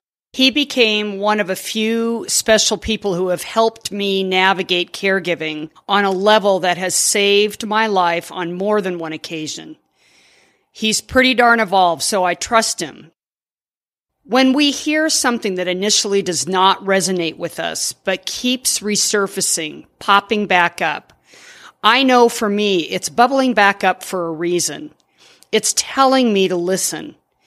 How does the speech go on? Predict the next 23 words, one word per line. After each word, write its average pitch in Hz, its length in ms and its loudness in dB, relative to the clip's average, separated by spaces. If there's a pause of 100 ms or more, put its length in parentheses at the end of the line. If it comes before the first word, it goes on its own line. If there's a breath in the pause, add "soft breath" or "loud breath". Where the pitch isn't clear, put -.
(240 soft breath)
It 208 140 2
is 208 160 4
saying 247 540 2
there 202 180 2
is 175 240 -4
worth 202 420 0
and 190 200 -4
value 175 600 0
in 170 260 -6
what 175 160 -2
I 170 160 0
just 170 320 -8
heard. 160 440 -10 (600 loud breath)
And 196 220 2
his 247 320 2
advice, 185 640 2
I 196 240 2
knew, 165 640 -2 (160)
was 175 500 -2
just 175 380 -4
that, 175 380 2 (320)
though 160 560 -4 (160)
not 156 340 -6